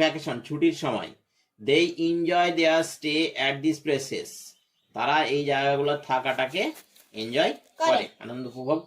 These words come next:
Speaker 1: করে। I have visited, আমিও দেখেছি। The সুন্দরবন, সুন্দরবনে আমিও ঘুরতে গেছি। It is a beautiful place, এটা একটা খুব সুন্দর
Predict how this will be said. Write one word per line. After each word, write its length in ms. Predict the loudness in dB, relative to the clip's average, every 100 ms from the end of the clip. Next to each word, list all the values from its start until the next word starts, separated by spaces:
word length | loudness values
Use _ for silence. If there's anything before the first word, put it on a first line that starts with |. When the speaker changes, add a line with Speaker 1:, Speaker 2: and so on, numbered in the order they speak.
| 0
Speaker 1:
করে। 160 | 0 -4 _ _ _ -8 -2
I 20 | -2 0
have 200 | 0 -2 -6 -4
visited, 800 | -4 0 -2 0 2 2 0 -6 -16 -16 _ -12 -6
আমিও 260 | -2 0 -2 -6 _ _ -2
দেখেছি। 340 | 2 2 0 -4 -20 _ _ _
The 100 | -4 -4 -4
সুন্দরবন, 480 | -4 -2 -2 -4 -12 -16
সুন্দরবনে 500 | -8 -4 -2 -2 -2 -2
আমিও 200 | -2 -2 -2
ঘুরতে 280 | -4 -6 -4 -2
গেছি। 260 | -2 -6 -12 -18 _ _ -10 -2 0
It 120 | 0 -4 -6 -4
is 140 | -4 -8 -20 _ _ -8 -6
a 20 | -6 -4
beautiful 580 | -2 -2 -2 -8 -8 -10
place, 240 | -10 -10 -10 -10
এটা 120 | -8 -8
একটা 140 | -12 -12
খুব 120 | -14 -14
সুন্দর 320 | -12 -4 -2